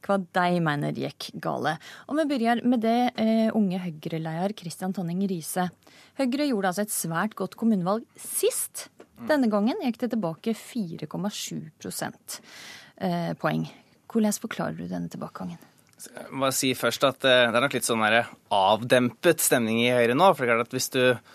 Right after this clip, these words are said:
Speaker 2: for noen år siden skulle sagt at vi skulle sitte her og vært litt sånn misfornøyd med et valg på tjuetre komma to prosent, så ville noen, eh, ledd litt av det.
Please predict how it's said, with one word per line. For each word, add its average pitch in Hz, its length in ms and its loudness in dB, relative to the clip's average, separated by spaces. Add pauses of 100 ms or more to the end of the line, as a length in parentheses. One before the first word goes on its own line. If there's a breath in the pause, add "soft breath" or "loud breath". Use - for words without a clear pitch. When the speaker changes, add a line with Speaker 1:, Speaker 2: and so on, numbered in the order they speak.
(300 soft breath)
Speaker 2:
for - 160 0
noen 135 160 4
år 120 160 8
siden 135 240 4
skulle 135 240 0
sagt 113 160 2
at 131 160 0
vi 123 80 4
skulle 135 160 -2
sitte 127 160 -2
her 120 160 4
og 123 80 4
vært 117 160 2
litt 117 80 -6
sånn 123 160 2
misfornøyd 113 480 4
med 120 140 2
et 120 100 0
valg 110 160 2
på 127 160 -4
tjuetre 120 320 0
komma 127 180 -2
to 123 140 -2
prosent, 147 400 6
så 139 160 0
ville 127 160 2
noen, 117 320 4
eh, 117 400 2
ledd 117 260 4
litt 117 220 2
av 113 80 0
det. 135 160 6